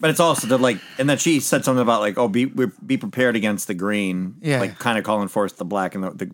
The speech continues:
Speaker 1: the war of the black and green or whatever it's gonna be.
Speaker 2: Well, they didn't, they pan out and they show you one side of the room, then they show you the other side of the room.
Speaker 1: And then Aemon's the one that goes, "Mother, don't worry. I,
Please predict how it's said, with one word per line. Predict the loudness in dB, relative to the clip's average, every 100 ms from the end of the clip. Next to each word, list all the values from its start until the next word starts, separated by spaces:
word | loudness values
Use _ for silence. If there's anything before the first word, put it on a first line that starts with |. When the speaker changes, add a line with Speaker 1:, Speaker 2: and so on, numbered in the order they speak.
| -10
Speaker 1:
the |
war | -4 -2 0
of |
the | -2
black | -2 -4
and | -6
green | -6 -4
or | -4
whatever | -4 -6
it's | -6
gonna | -8 0
be. |
Speaker 2:
Well, | 2
they | 4 4
didn't, | 4 2 2
they | 2 0
pan | 2 2 2
out | 2
and |
they | 0
show | 2
you | 2 2
one | 0
side | 2 0
of | 2
the | 2
room, | 2 2 0 -8 _ _ _ _ _
then | -2
they | 2
show | 2
you | 2
the | 2 0
other | -2
side | -2 -2 -2
of | -2
the |
room. | -2 -2 -2 -4 -6 _ _ _ _ -4
Speaker 1:
And | 0
then | 2
Aemon's | 4 4 4
the | 4
one | 4
that | 4
goes, | 2 0 -2 -4
"Mother, | 0 2 2
don't | 0 0 0
worry. | 2 2 2 0 -2
I, | 0 0